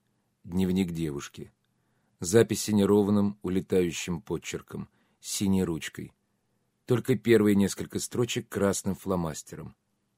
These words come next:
Надписала, видимо. Домодедово. Ожидание. Страницы дневника в обратном порядке.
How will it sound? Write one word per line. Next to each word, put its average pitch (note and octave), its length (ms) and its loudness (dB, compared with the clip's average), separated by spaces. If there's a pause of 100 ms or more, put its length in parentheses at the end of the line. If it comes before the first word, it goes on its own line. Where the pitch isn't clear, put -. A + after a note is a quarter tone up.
(340)
Надписала, G#2 720 -2
видимо. C#2 500 -10 (1300)
Домодедово. F#2+ 840 0 (460)
Ожидание. E2+ 840 -4 (680)
Страницы A#2 640 0
дневника G#2 600 2
в G#2+ 60 2
обратном G2 460 2
порядке. F2 640 -6